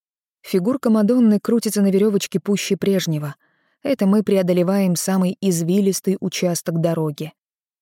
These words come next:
На повороте над каньоном висит запутавшаяся в ветках машина. Ветки держат ее крепко, не выпускают, а рядом снова белые кресты.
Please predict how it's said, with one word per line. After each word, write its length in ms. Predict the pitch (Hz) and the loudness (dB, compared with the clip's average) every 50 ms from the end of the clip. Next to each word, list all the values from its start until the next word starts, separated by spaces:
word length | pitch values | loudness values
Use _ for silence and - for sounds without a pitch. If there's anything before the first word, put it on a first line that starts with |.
| _ - | _ -2
На 160 | 220 226 220 | 0 0 2
повороте 480 | - 226 214 214 220 226 220 202 - 214 | 2 2 0 2 2 2 2 2 2 2
над 160 | 208 202 - | 2 2 0
каньоном 560 | - 208 208 202 202 226 262 254 233 208 196 | 0 0 2 2 4 4 4 4 4 4 2
висит 380 | 180 175 196 - - 240 247 208 | 2 2 0 -2 -2 -2 -2 0
запутавшаяся 880 | 202 202 190 - 226 226 - 208 - - - 196 196 185 - - 196 185 | 0 0 0 0 -2 -2 -2 -4 -4 -4 -2 -2 -2 -2 0 -2 -2 -2
в 60 | 170 | 0
ветках 420 | 170 190 208 - _ - 190 - - | 0 0 -2 -2 _ -6 -6 -4 -2
машина. 560 | 185 185 180 - - 180 170 165 165 160 170 - _ _ _ _ _ _ _ _ _ - | -2 -2 -2 -4 -4 -2 -2 -2 -2 -4 -6 -8 _ _ _ _ _ _ _ _ _ 0
Ветки 420 | 202 185 196 208 220 - - 208 | 2 2 4 2 0 0 -2 -2
держат 440 | 175 175 185 185 180 165 180 180 - | 0 2 2 2 2 2 0 -2 0
ее 220 | - 185 180 185 175 | 0 0 2 2 2
крепко, 500 | - 196 208 226 - - - 170 156 - _ - | 2 2 0 0 0 -4 -6 -8 -8 -8 _ 0
не 140 | 190 196 | 2 2
выпускают, 800 | 175 175 160 - 175 - - - 190 185 196 185 165 - - - _ _ _ _ _ _ _ _ - | 2 0 -2 -2 -4 -6 -4 -4 -4 -4 -2 -2 -4 -6 -8 -16 _ _ _ _ _ _ _ _ -6
а 180 | - 190 185 | -2 0 2
рядом 420 | 180 175 180 202 202 196 170 160 - _ _ _ | 2 2 2 2 2 0 0 -2 -4 _ _ _
снова 440 | - - - 190 185 190 190 180 170 | -8 -4 0 2 2 2 2 2 2
белые 380 | 160 170 170 165 170 165 165 | 2 2 2 2 2 2 0
кресты. 560 | 160 - 170 165 156 - - - 165 151 151 | 0 0 -2 -2 -2 -2 -6 -6 -8 -8 -8